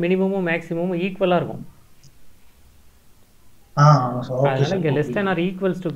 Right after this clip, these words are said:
Speaker 1: பதிலா நம்ம less than கொடுத்துட்டோம். அதனால நமக்கு அவுட்புட் வரல, அவ்வளவுதான். நீங்க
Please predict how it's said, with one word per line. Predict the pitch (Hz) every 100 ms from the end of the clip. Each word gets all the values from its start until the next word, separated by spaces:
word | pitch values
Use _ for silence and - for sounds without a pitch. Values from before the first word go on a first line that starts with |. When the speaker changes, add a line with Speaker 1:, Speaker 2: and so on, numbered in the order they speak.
| 135
Speaker 1:
பதிலா | 139 214
நம்ம | 180 143
less | 143 147
than | 170 151
கொடுத்துட்டோம். | 127 - 196 180
அதனால | 131 127 135 156
நமக்கு | 120 -
அவுட்புட் | 110 - -
வரல, | - 127 127
அவ்வளவுதான். | 131 - - - - _ - - - - - - - - - - - - - - - - - - - - -
நீங்க | 120